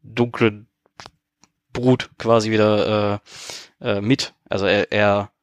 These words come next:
ist halt auch permanent mehr, äh, damit involviert und der wei-, wird auch Dinge wissen, die die Bevölkerung normalerweise nicht weiß, die wird er ja nicht weitergeben müssen,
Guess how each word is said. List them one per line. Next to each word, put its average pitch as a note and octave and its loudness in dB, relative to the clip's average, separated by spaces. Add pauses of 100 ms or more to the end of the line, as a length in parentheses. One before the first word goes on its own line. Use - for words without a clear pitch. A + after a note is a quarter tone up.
(640)
ist - -4
halt A#2 2
auch G#2 -4
permanent C3 2
mehr, B2 0
äh, A#2 -16
damit A#2+ -2
involviert A#2+ -2
und G2 -10
der G#2 -2
wei-, G#2+ 2
wird B2 -4
auch G#2 -4
Dinge B2+ -2
wissen, B2+ -2
die A2+ -6
die A2+ -6
Bevölkerung A#2+ -2
normalerweise A#2 2
nicht A2 -6
weiß, A#2+ 0
die A#2 -8
wird A2 -4
er A#2 2
ja A2 0
nicht A2 -6
weitergeben A#2+ -2
müssen, C3 -4